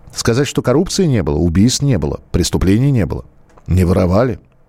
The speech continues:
м, наверное, нельзя такого сказать. Ну, просто этого не показывало. А было все только хорошее.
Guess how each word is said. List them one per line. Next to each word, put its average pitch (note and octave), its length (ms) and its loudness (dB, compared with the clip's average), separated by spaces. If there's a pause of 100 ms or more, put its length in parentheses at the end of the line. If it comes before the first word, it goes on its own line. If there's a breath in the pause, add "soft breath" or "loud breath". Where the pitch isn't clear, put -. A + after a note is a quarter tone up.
(180)
м, G2+ 480 -2
наверное, A#2+ 400 0
нельзя A2+ 320 0
такого G2+ 320 -2
сказать. - 560 -6
Ну, G#3 200 0
просто - 280 0
этого B2+ 220 0
не G2 120 -2
показывало. E2 680 -4
А A#2 260 2
было D3+ 260 0
все A#2 220 -2
только F#2+ 380 -4 (180)
хорошее. - 600 -4